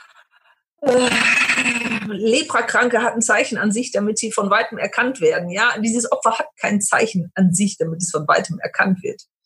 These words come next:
Und es ist kein Stigma, wenn ich von einem Opfer spreche, sondern ich rede davon, dass, ähm, <laughs>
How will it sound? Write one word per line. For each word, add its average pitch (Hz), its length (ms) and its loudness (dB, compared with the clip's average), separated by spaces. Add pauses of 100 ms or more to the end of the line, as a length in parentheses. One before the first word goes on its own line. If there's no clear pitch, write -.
(260)
Und 208 200 2
es - 120 0
ist - 140 -6
kein 214 260 4
Stigma, - 720 -2
wenn 185 180 0
ich - 220 -8
von 180 140 -2
einem 180 300 -2
Opfer - 320 -2
spreche, - 420 -10 (640)
sondern 233 260 2 (120)
ich - 200 -4
rede 214 460 4
davon, 190 640 -4
dass, 208 380 -2 (260)
ähm, 226 360 2 (460)
<laughs> 302 440 0